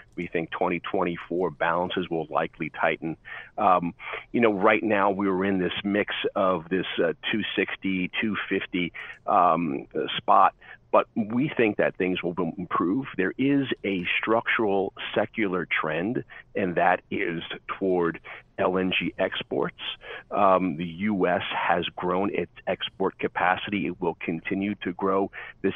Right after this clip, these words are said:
export capacity through twenty twenty, uh, through twenty thirty. And we think this is a net positive to pull the excess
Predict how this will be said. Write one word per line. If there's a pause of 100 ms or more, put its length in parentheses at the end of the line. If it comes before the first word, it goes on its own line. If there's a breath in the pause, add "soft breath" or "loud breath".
(120)
export
capacity
through
twenty
twenty,
uh, (220)
through (460 loud breath)
twenty
thirty. (420 loud breath)
And
we
think
this (140)
is (140)
a
net (120)
positive (340 loud breath)
to (160)
pull (260 loud breath)
the
excess